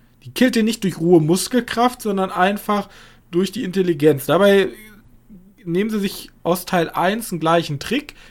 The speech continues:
Im Finale geht's dann darum, im Teil eins tarnt sich Arnold Schwarzenegger mit Schlamm,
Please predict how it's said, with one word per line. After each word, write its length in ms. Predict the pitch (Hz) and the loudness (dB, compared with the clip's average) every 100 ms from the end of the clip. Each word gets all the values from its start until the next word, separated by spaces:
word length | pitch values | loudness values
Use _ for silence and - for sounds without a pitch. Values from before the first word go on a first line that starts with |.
| - | -8
Im 140 | 170 | -6
Finale 500 | - 156 147 180 196 | -4 0 2 4 2
geht's 240 | 170 185 | 0 -4
dann 180 | - 175 | -2 -2
darum, 240 | 170 156 156 | -2 -2 -4
im 120 | 143 | -4
Teil 200 | - 131 | -4 -2
eins 560 | 123 165 185 185 - - - - | 0 0 -2 -6 -12 -20 -20 -18
tarnt 360 | - 135 160 170 | -6 -2 -2 -4
sich 220 | 170 - | -8 -6
Arnold 360 | 139 160 147 - | -6 -4 -4 -6
Schwarzenegger 760 | - 123 160 - 156 156 143 | -8 -6 -6 -8 -10 -6 -4
mit 420 | 127 123 - - - _ _ | -4 -6 -10 -16 -16 _ _
Schlamm, 480 | - - 147 151 233 | -6 0 2 2 -2